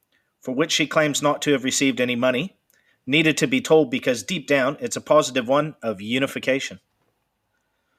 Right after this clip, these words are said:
So this is a very interesting one, folks, and oftentimes in these cases,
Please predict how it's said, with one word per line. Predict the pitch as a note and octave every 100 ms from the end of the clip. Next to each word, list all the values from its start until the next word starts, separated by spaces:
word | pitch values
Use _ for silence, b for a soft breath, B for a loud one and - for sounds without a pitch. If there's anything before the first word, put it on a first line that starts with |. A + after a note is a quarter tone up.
| _ _ _
So | -
this | F#3
is |
a | A3+
very | G3+ G3 F3
interesting | F3 D#3 C3+ - A#2
one, | A#2 A2+
folks, | B2+ C3 -
and | C3 B2+ A#2+
oftentimes | D3+ E3 F3+ D3 D3+ C#3 C3
in | C3 D3
these | D3 -
cases, | A#2+ G#2+ - D#3